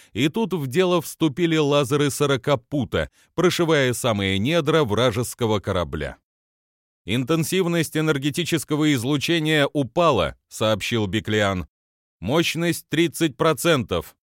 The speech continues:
Думаю, сорокопут вырубил один из реакторов". "Они могли задеть и гиперпривод",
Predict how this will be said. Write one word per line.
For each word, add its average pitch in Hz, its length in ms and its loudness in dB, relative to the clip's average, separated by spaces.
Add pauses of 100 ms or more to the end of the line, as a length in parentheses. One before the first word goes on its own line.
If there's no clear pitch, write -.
(300)
Думаю, 175 480 4
сорокопут 170 640 4
вырубил 165 500 2
один 160 300 2
из 135 140 0
реакторов". 123 760 0 (680)
"Они 107 240 0
могли 117 360 2
задеть 123 440 0
и 143 80 0
гиперпривод", 135 840 0